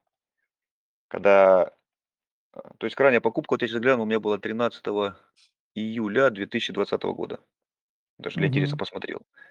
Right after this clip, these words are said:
Speaker 1: То есть тогда стоила она ниже трёх тысяч. Это крайняя
Speaker 2: Юрий, а, а,
Speaker 1: покупка по
Speaker 2: а, а,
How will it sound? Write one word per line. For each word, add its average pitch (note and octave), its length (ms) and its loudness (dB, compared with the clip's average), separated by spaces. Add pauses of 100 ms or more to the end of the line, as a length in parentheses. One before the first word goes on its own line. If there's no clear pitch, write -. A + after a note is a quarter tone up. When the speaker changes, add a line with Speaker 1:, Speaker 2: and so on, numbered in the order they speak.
Speaker 1:
То - 100 -6
есть - 100 -6
тогда G#2 300 6
стоила B2 480 4
она A2 480 4 (680)
ниже A#2 260 0
трёх G#2+ 200 0
тысяч. G2 340 -8 (840)
Это - 140 -4
крайняя G2+ 260 4
Speaker 2:
Юрий, E3 220 6
а, D3+ 100 6
а, - 20 2
Speaker 1:
покупка D3 60 2
по - 480 0
Speaker 2:
а, - 180 -10
а, - 120 -18